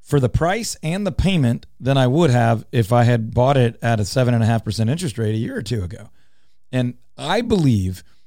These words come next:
<clears throat> with very little doubt, that that's exactly what's gonna happen to the majority of the home buying public right now. Now, that's adventure number one. I wanna wait for rates to come down,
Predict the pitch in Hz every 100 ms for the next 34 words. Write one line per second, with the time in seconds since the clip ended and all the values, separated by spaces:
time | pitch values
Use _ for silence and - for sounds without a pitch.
0 | - - - 151 135 104 104 107 165 131
1 | 104 101 85 87 82 - - - - -
2 | - - - 113 139 - 104 95 110 135
3 | - 151 151 151 147 131 117 117 113 107
4 | 131 117 113 110 98 98 143 180 170 127
5 | 95 90 104 - - - - 117 117 110
6 | 123 117 104 104 - 104 95 - 98 135
7 | - - - - - - - - - -
8 | 131 104 - 127 143 156 131 151 147 147
9 | 147 160 147 117 107 101 - - - 123
10 | 151 175 165 143 143 - 127 120 113 -
11 | 95 123 117 107 104